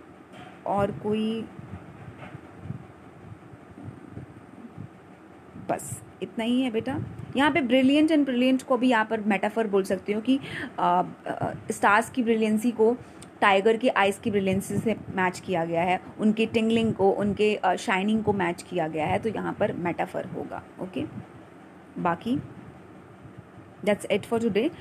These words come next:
And, uh, before ending this video, जैसे कि मैं हमेशा कहती हूँ कि हर poem से कुछ ना कुछ सीखने को मिलता है। And I know कि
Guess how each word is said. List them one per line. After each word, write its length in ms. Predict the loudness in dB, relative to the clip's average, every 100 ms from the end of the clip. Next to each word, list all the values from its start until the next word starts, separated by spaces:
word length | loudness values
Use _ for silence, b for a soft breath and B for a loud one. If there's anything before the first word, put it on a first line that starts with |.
| B B -4
And, 300 | 2 2 4
uh, 160 | 4 4
before 260 | 2 4 4
ending 340 | 6 4 6
this 240 | 4 2
video, 340 | -2 0 2 2
जैसे 240 | 2 0
कि 100 | -2
मैं 100 | -2
हमेशा 400 | -2 -2 0 0
कहती 320 | 0 -2 0
हूँ 160 | -2 0
कि 100 | 0
हर 200 | 2 2
poem 300 | 4 2 2
से 100 | -2
कुछ 220 | -2 -4
ना 60 | -2
कुछ 160 | -4
सीखने 340 | -4 -8 -6 -6
को 120 | -4
मिलता 260 | -2 -2 0
है। 220 | 0 -2 B B B 0
And 200 | 0 2
I 280 | 2 4
know 180 | 4 4
कि 240 | 4 4